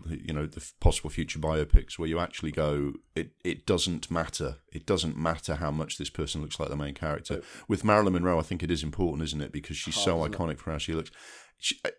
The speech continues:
Speaker 1: yeah, I mean, you know, Will Smith playing Ali was a similar one. When someone is that iconic, it's hard to imagine, but see how she goes. She's really, she's very, very good. And I, I tell you what's interesting about her is a lot. I mean, Michelle, Mel-, Michelle Williams played Marilyn Monroe in that My Week with Marilyn film. I,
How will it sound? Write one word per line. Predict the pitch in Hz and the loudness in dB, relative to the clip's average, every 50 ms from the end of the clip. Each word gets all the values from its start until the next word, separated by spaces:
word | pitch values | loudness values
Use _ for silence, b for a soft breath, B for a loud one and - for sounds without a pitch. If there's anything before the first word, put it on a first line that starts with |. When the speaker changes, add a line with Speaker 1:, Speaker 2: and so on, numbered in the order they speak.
| _ _ _ _ _ _ _ | _ _ _ _ _ _ _
Speaker 1:
yeah, | - 120 98 82 69 - | 4 6 6 6 4 2
I | 92 101 | 2 4
mean, | 113 117 117 113 113 - | 4 4 4 4 2 0
you | 90 131 | 0 2
know, | 120 101 92 | 4 4 4
Will | 95 107 104 | 4 4 2
Smith | - - 104 95 - - | 2 0 -2 -2 -2 0
playing | 104 95 90 87 87 | 0 0 2 2 2
Ali | 87 87 87 90 92 92 90 | 2 2 4 4 4 4 4
was | 80 80 73 71 | 2 0 -2 -2
a | 76 | -2
similar | - - 95 90 85 82 | -2 -2 0 0 0 0
one. | 78 76 76 | 0 0 0
When | 82 85 | -2 0
someone | - - 110 104 98 | 0 0 0 0 0
is | 92 90 85 | 0 -2 -2
that | 87 85 85 82 82 | 0 0 0 0 0
iconic, | - 87 82 78 - - 95 85 80 69 - | 0 -2 -2 -2 -2 -2 -4 -2 -2 -4 -4
it's | - 76 - - | -6 -6 -6 -4
hard | - 87 87 82 78 | -4 -2 -2 -2 -4
to | - - 78 | -4 -6 -4
imagine, | 80 80 78 78 73 - 80 76 | -2 -2 -2 -4 -4 -6 -6 -4
but | 73 80 80 - b b b b b b b b b - | -2 -2 -2 -4 b b b b b b b b b -6
see | - - 160 | -2 2 2
how | 143 | 2
she | 131 - - 107 | 2 2 0 2
goes. | 131 120 95 | 2 2 2
She's | - - 123 104 107 | 2 0 0 0 2
really, | 113 127 139 135 117 98 | 4 6 6 6 4 2
she's | - - - 143 135 | -2 0 2 2 0
very, | 104 92 90 95 104 120 107 104 110 104 | 0 -4 -8 -4 0 0 2 2 0 -2
very | 92 90 98 90 92 92 87 | -2 0 0 2 2 2 0
good. | 78 - 101 90 78 76 | 2 2 2 2 2 2
And | 82 85 | 0 -2
I, | 80 - | -2 -4
I | |
tell | 95 - 135 139 | -4 -2 -2 0
you | 147 | 0
what's | 135 123 117 - 110 | 0 -2 -2 -4 -4
interesting | 101 - - 95 87 - 92 90 | -6 -6 -6 -6 -6 -6 -6 -6
about | 87 85 | -4 -4
her | 82 82 | -4 -4
is | 82 | -2
a | 90 | -2
lot. | 95 - - | -2 -2 0
I | - | 0
mean, | 98 98 104 | -2 0 0
Michelle, | 117 120 - - 151 143 131 139 175 - - | 0 0 -2 -2 -2 -4 -4 -6 -10 -10 -6
Mel-, | 156 139 135 131 131 | -4 -2 -2 -2 -4
Michelle | 127 139 - - 143 | -4 -4 -4 -2 -2
Williams | 135 156 160 123 90 87 - | 0 0 0 0 -2 -2 -2
played | - 87 82 | -4 -4 -2
Marilyn | 80 80 80 78 78 | -2 -2 -2 -2 -2
Monroe | 80 78 80 80 80 | -4 -4 -4 -4 -4
in | 82 80 | -4 -4
that | 82 80 80 | -4 -6 -6
My | 85 82 82 82 | -6 -4 -4 -4
Week | 82 82 - | -4 -6 -8
with | - 82 | -8 -8
Marilyn | 87 85 87 87 82 78 76 | -4 -4 -2 -2 -2 -4 -6
film. | 76 - - - 73 | -8 -8 -10 -8 -8
I, | 73 | -10